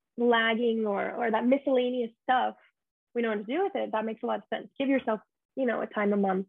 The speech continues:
that, that you dive into it. So, so then what I wanna ask now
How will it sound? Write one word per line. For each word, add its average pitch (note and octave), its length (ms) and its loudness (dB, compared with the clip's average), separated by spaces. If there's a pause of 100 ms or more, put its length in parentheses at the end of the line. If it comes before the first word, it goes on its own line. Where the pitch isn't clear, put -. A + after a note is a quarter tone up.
that, - 100 -6 (380)
that C4 100 -2
you A#3 140 2
dive G3+ 220 0
into G#3 340 -6
it. - 120 -10 (160)
So, A3+ 220 2 (800)
so D#4+ 140 8
then E4+ 320 4 (840)
what C#4+ 260 6
I F#4+ 80 8
wanna F#4 160 6
ask D4+ 240 -4
now G#3+ 420 -2